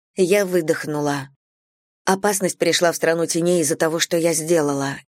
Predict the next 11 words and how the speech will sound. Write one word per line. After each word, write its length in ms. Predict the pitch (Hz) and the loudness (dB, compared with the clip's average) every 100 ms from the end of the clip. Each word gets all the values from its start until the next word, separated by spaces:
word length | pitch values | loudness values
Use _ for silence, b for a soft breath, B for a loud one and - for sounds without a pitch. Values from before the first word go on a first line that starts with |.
| - | -8
Я 320 | 160 160 180 | 0 2 2
не 140 | 185 | 2
буду 240 | 190 190 156 | 2 2 0
стоять 420 | - 156 151 147 | -2 -2 -2 -4
в 60 | - | -4
стороне 480 | - 156 151 175 | -2 0 0 0
и 20 | 156 | 0
бездействовать, 840 | 156 151 156 180 - 151 147 147 | -2 -2 0 0 0 -2 -2 -2
когда 260 | 170 156 165 | -2 0 0
могу 220 | 156 156 | -2 -4
сражаться. 680 | - 165 160 151 147 151 135 | -2 0 0 0 -2 -4 -4